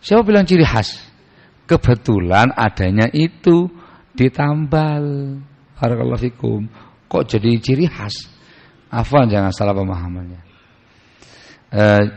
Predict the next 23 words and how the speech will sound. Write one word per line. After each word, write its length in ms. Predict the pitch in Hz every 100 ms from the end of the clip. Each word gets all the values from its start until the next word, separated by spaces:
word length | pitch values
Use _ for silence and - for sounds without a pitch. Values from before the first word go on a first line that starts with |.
| -
enggak 160 | 170 123 101
ya, 20 | 98
Ikhwan. 180 | - -
Eh, 600 | 127 117 113 113 107 110 110 143
yang 100 | 156 135
dianjurkan 960 | 131 120 110 98 90 90 87 95 110
hidup 320 | 95 92 127
bersahaja. 960 | 101 - 101 87 82 82 - 73 73 73 _ _ - - - - _ _
Tidak 340 | 123 110 135 127
menampakkan 720 | 117 107 98 110 117 113 101
glamor 720 | 104 95 90 95 117 107 95
dunia. 560 | - 85 87 85 78 71 - _ _ _ _ _ _ _ _ _ _
Naam. 480 | 90 92 90 76 - _ _ _ _ -
Yang 160 | 117
halal 380 | 92 98 98 123 151 143 - -
dimakan. 480 | 98 85 - 85 90 _ _ -
Tidak 160 | 107 101
berlebih-lebihan 560 | 101 90 98 110 113 98
terkait 320 | 95 95 95
dengan 160 | 87
perkara 240 | 82 92 87
dunia. 400 | 82 82 85 80 _ - - - - - _ -
Eh, 400 | 156 165 165